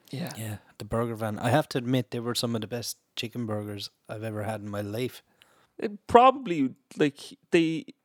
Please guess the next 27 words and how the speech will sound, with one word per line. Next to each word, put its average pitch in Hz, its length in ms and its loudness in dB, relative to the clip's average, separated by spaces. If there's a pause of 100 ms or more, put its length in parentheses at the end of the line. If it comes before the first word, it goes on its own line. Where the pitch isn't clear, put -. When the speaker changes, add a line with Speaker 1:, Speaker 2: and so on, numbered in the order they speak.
(480)
Speaker 1:
if 160 300 4 (100)
they 147 240 6
went 147 300 0
head 151 360 0
to 131 120 4
head 139 420 4
with 120 220 2
some 131 220 0
of 113 120 -2
the 131 120 2
hipster 135 400 2
burgers 123 500 2
we've 131 200 0
had 139 320 2 (680)
recently 135 680 0
and 120 220 -2
we 120 100 0
did, 117 220 -6
like, 127 200 0
a 135 40 -2
blind 131 400 2
test, 123 300 -4
they 131 140 0
probably 170 640 0
wouldn't 131 440 0
win. 143 400 0 (320)
But 139 160 4